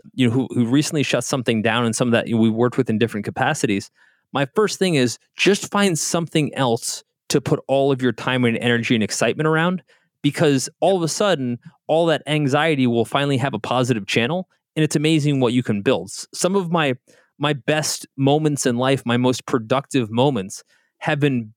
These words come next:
based on the ass end of some crazy anxious, you know,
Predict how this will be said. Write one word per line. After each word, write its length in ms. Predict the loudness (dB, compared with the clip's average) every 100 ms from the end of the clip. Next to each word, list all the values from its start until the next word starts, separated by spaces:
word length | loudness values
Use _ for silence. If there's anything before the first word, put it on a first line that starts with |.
| -2
based 400 | 2 2 -2 -4
on 100 | 0
the 160 | 2 0
ass 320 | -2 -2 -2 0
end 160 | 2
of 100 | 2
some 380 | 0 -2 0 -2 -6
crazy 580 | -4 0 2 2 0 0
anxious, 580 | 0 0 2 0 0 -10 _
you 100 | -2
know, 160 | -2